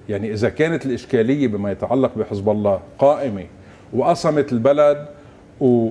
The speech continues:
وهيك هددت تماسكه ال-، و-، وأضعفت دولته، الآن أمام شيء داهم اسمه معركة على حدودنا.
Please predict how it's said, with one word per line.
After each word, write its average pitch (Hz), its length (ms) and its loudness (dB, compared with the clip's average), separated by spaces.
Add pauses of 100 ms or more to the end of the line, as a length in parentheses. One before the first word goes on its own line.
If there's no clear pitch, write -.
وهيك 117 640 -2
هددت 139 520 2 (280)
تماسكه 127 920 2 (400)
ال-، 117 600 4
و-، 117 440 0
وأضعفت 135 600 2
دولته، 139 500 2
الآن 190 640 0 (320)
أمام 151 500 2
شيء 180 480 0
داهم 123 540 2 (420)
اسمه 165 480 2
معركة 143 800 2
على 135 320 4
حدودنا. 123 580 0